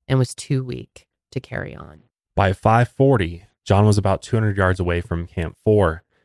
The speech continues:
Speaker 2: He could see Andy stumbling towards the tents. John made it back to his tent twenty minutes later. By eight P M, Neil, Mike, and their clients were very disoriented. The storm had become so strong that it was blowing hurricane-force winds across the mountain, and the snow wouldn't let up.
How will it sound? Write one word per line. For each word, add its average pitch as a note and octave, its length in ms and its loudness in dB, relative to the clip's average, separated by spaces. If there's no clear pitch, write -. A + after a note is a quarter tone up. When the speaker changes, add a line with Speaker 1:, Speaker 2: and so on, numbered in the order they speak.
Speaker 2:
He A#2 100 2
could A#2 120 4
see F#2 220 2
Andy F#2+ 220 4
stumbling F#2+ 420 0
towards F2+ 260 0
the E2 100 -8
tents. - 560 -4
John G#2+ 220 4
made G2+ 140 4
it F2+ 100 0
back F#2 220 -2
to F#2 80 -6
his F#2 180 -2
tent F2 340 -6
twenty F2 280 -4
minutes E2+ 340 -6
later. F2+ 360 0
By G#2 140 4
eight G#2 220 2
P A2 180 2
M, G2+ 140 4
Neil, G#2 220 4
Mike, G2 260 2
and F#2+ 100 0
their F2+ 80 0
clients F2 400 -4
were F2 120 -2
very F2 300 -4
disoriented. F2 800 -4
The F#2+ 80 4
storm G#2 260 4
had F#2+ 120 2
become F#2 260 0
so C#3 340 2
strong A#2+ 480 4
that F2+ 120 2
it F2+ 40 4
was F2+ 140 2
blowing F#2 340 2
hurricane-force C3 1000 0
winds F2+ 200 2
across F2 360 -4
the F2+ 80 -4
mountain, F#2 560 0
and G2 100 -2
the E2+ 60 -6
snow F#2+ 400 0
wouldn't F2 260 0
let D#2+ 160 -10
up. F2 300 -2